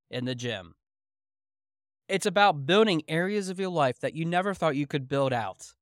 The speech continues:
And hey, you might actually have a twin that you meet along the way that might be doing such a similar process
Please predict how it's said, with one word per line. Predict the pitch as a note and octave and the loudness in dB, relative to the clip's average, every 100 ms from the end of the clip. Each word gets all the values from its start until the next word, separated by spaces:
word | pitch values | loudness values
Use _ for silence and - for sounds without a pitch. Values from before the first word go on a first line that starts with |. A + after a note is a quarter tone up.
| _ _ _ _ _ _ | _ _ _ _ _ _
And | - F#3 | -2 0
hey, | G3 B3+ E3 A2+ _ _ _ _ - | 4 4 2 -4 _ _ _ _ 0
you | A3 | 4
might | C4 A#3+ | 6 6
actually | G3 G3 - F#3 | 4 2 0 0
have | F#3+ | 0
a | F#3 | 0
twin | D#3 - C#4 C#4+ D3 | -6 -2 0 2 2
that | C3+ C#3 | 0 -2
you | E3 | -4
meet | F3 F3 | 0 0
along | F3 E3+ E3 | 2 2 2
the | D#3+ | 2
way | D#3+ A#3+ B3 D#3+ C#3+ | 2 4 4 4 2
that | - | 0
might | F#3 B3+ C4+ | 2 2 0
be | F3 | -4
doing | F#3+ F3+ | -2 -2
such | D#3 A3+ A3+ | -2 0 0
a | G3 C#3+ - | 0 -4 -6
similar | - - A#3+ A3+ E3+ | -8 -2 0 0 -4
process | - G3 A3 C4+ - A#2 A2 - | -4 0 0 0 -4 -6 -6 -12